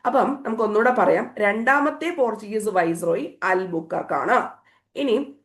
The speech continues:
ആം, ആദ്യമേ പോർച്ചുഗീസുകാരുടെ തലസ്ഥാനം എന്ന് പറയുന്നത് എവിടെയായിരുന്നു? കൊച്ചി ആയിരുന്നു. പിന്നീട് ഇത് എങ്ങോട്ടേക്ക് മാറ്റി? ഗോവയിലേക്ക് മാറ്റി. അപ്പൊ ഗോവയിലേക്ക് മാറ്റണമെങ്കിൽ ഗോവ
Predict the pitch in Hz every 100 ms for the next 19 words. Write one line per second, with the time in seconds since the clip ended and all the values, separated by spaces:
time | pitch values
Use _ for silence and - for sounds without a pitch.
0 | - 190 180 180 - - _ _ _ _
1 | _ _ - 202 226 226 339 302 285 -
2 | 240 233 233 262 302 294 226 175 175 165
3 | 285 - - - - - 185 214 208 233
4 | - 262 277 277 247 214 196 185 185 185
5 | 165 185 320 381 _ _ _ _ _ _
6 | - 208 208 180 180 190 269 254 254 -
7 | 269 170 165 160 160 - _ 262 294 349
8 | 330 330 - 220 233 254 277 277 226 190
9 | 190 226 233 170 - _ 190 196 220 247
10 | 269 247 190 180 302 294 233 - - 233
11 | 208 208 202 240 262 277 302 240 240 302
12 | 277 254 277 226 226 240